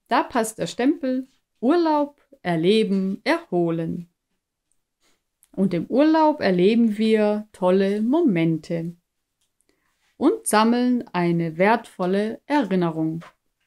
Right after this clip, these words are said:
Vielleicht sind wir nachtaktiv. Egal ob nachts oder tags, gilt das Motto, Leben ist das, was du tust. Wenn wir im Urlaub sind,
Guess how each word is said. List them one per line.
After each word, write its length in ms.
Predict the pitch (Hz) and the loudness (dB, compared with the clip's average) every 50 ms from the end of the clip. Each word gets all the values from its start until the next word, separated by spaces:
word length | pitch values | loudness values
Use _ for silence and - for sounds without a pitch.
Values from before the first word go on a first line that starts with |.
| _ _ _ _ _ _ _ _ _ _ _ _ _ _ _ - - _ | _ _ _ _ _ _ _ _ _ _ _ _ _ _ _ -20 -20 _
Vielleicht 800 | _ - - 208 202 214 226 302 453 440 - - - _ - - | _ -2 0 2 2 2 2 0 -2 -4 -8 -18 -20 _ -16 -12
sind 400 | - - 202 196 196 185 190 - | -2 2 4 4 4 2 0 -2
wir 300 | 247 254 285 330 370 - _ _ _ - | -2 0 0 0 -2 -6 _ _ _ 0
nachtaktiv. 1160 | 190 180 175 170 - - - - - 175 175 - - - - 190 - - - - - - _ _ _ _ _ _ _ - - - - - - | 4 4 4 4 2 -2 -6 -4 -4 -4 -4 -4 -8 -8 -4 -4 -4 -4 -6 -10 -16 -20 _ _ _ _ _ _ _ -20 -20 -20 -14 -6 -4
Egal 400 | 269 269 - 311 349 403 370 277 | -2 0 0 2 2 2 2 2
ob 160 | 262 269 - | 2 0 0
nachts 420 | 220 226 262 311 - - - - | 2 2 2 2 0 -4 -8 -4
oder 240 | - 202 214 208 202 | -2 0 0 0 -2
tags, 580 | - 240 240 269 302 302 - - - - - - | -2 0 0 0 0 -2 -6 -10 -16 -16 -8 -2
gilt 240 | 208 202 202 196 | -2 -2 0 0
das 200 | 180 170 165 - | -2 -6 -4 -2
Motto, 600 | 220 233 285 302 - - 302 294 294 294 285 285 - _ _ _ - | -2 0 -2 -2 -2 -2 -2 0 0 -2 -2 -4 -8 _ _ _ -4
Leben 460 | 202 202 220 247 302 330 311 277 - | 0 2 4 4 4 4 4 4 2
ist 260 | - 196 196 - - | 2 -2 -2 0 0
das, 400 | 208 233 262 262 - - - 220 | 2 2 2 0 -4 -6 -4 -4
was 240 | 175 160 165 165 - | -4 -4 -4 -6 -4
du 140 | - 302 311 | -4 -4 -4
tust. 680 | 311 - - 214 202 185 175 170 175 - - _ _ _ _ _ _ _ _ _ _ _ _ _ _ _ 196 | -4 -2 -2 0 0 0 -2 -4 -8 -14 -18 _ _ _ _ _ _ _ _ _ _ _ _ _ _ _ -4
Wenn 240 | 185 220 226 226 208 | 0 2 2 4 4
wir 120 | 214 202 | 4 2
im 100 | 202 190 | 2 2
Urlaub 420 | - 240 311 349 349 349 349 339 - | 0 2 2 4 4 4 2 0 -2
sind, 360 | - 302 294 294 277 277 | -2 2 4 4 4 2